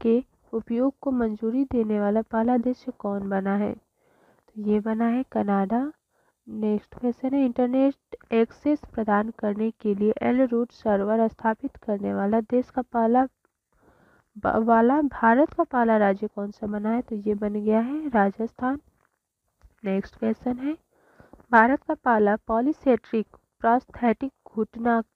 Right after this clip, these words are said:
कदम कहाँ launch किया गया है? तो ये launch किया गया है आईआईटी मद्रास में। Next question है, semiconductor के उत्पादन को बढ़ावा देने के लिए भारत की पहली display fabrication unit की स्थापना कहाँ की जा रही है?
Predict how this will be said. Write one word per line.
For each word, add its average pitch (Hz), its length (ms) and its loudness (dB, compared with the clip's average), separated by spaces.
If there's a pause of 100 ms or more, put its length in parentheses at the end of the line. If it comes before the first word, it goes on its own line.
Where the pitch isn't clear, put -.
(120)
कदम 262 320 0
कहाँ 240 320 0
launch 196 340 -2
किया 196 240 -2
गया 202 240 -2
है? 208 120 0
तो - 140 -12
ये 202 160 -2
launch 214 300 -4
किया 220 200 -4
गया 226 160 -4
है 233 80 0
आईआईटी 214 500 0
मद्रास 202 640 -4
में। 302 140 -4 (840)
Next 214 240 -2
question 233 340 -4
है, 294 80 0
semiconductor 262 920 -2
के 262 140 -4
उत्पादन 208 540 0
को 233 140 -8
बढ़ावा 208 540 4
देने 202 380 -4
के - 180 -6
लिए 196 340 -2 (600)
भारत 220 380 4
की 320 140 -6
पहली 226 400 0
display 247 580 -4
fabrication 226 1120 -2
unit 220 440 -2
की 277 260 -2
स्थापना 233 440 -2
कहाँ 233 380 -4
की 190 200 -4
जा 190 260 0
रही 196 240 0
है? 208 240 -4